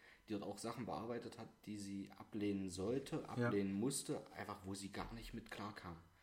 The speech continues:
Speaker 1: Und das kann ich absolut nachvollziehen. Ich werde auch so,
Speaker 2: Hundert Prozent.
Speaker 1: so dieser
Speaker 2: Ja.
Speaker 1: persönliche A, Gerechtigkeitssinn, B, eine gewisse Empathie Kranken gegenüber, die unverschuldet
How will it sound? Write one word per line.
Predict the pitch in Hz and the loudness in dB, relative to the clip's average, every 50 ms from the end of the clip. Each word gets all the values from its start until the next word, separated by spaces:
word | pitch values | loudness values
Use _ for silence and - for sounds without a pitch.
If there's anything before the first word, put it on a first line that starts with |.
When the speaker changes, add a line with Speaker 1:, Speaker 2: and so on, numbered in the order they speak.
| - - - - - - _ - | -20 -20 -20 -20 -20 -20 _ -14
Speaker 1:
Und | - | -10
das | - - - | -8 -6 -4
kann | - 107 117 | -4 -4 -4
ich | 113 110 - - | -6 -6 -8 -8
absolut | - - - 123 - 120 | -8 -6 -6 -4 -2 0
nachvollziehen. | 120 135 - - - 107 98 - - - 95 87 | 0 0 0 -2 -4 -4 -2 -2 -4 -4 -2 -4
Ich | 85 - - | -4 -2 0
werde | 104 113 123 | 0 2 6
auch | 127 120 | 8 8
so, | 120 | 8
Speaker 2:
Hundert | - | 8
Prozent. | - 123 110 107 143 127 113 113 | 8 6 8 10 10 10 10 8
Speaker 1:
so | |
dieser | 107 110 110 110 120 117 | 6 4 2 4 6 6
Speaker 2:
Ja. | 127 123 | 8 8
Speaker 1:
persönliche | 120 107 107 107 117 135 156 160 - - 147 120 - - | 6 6 4 4 4 4 4 4 4 2 0 -2 -2 -4
A, | - 123 135 139 | -4 -2 -2 0
Gerechtigkeitssinn, | 120 113 101 104 123 151 - - 180 - - - 143 151 151 151 - 165 170 175 175 - - - - - - - _ _ | 0 0 2 2 0 0 -2 -6 -8 -8 -4 -2 -2 -2 -2 -2 -2 0 0 0 -2 -6 -12 -18 -20 -20 -20 -20 _ _
B, | 127 135 147 135 - - - | 4 4 4 4 4 0 -2
eine | 131 131 123 | 0 0 2
gewisse | 117 117 135 - - - - | 2 4 2 4 2 2 2
Empathie | 113 123 123 - 110 104 104 - - 147 165 180 185 302 - - - - - _ _ | 2 0 0 2 0 0 0 0 0 0 2 2 0 -2 -2 -6 -12 -20 -20 _ _
Kranken | - - 113 107 120 127 127 139 139 139 131 131 | -6 -4 -2 -2 -2 -2 -2 -2 -2 -2 -2 -2
gegenüber, | - 131 127 131 131 - 120 135 147 147 156 151 151 - - - - - - - - _ - | 0 2 2 2 2 0 4 4 6 6 6 4 2 -2 -8 -16 -18 -18 -20 -20 -20 _ -2
die | 117 110 123 131 - - - - | 2 2 2 2 -2 -6 -2 10
unverschuldet | 165 151 - - - - 143 123 - 135 135 143 151 143 135 | 12 12 12 12 8 2 0 0 2 4 4 4 4 4 2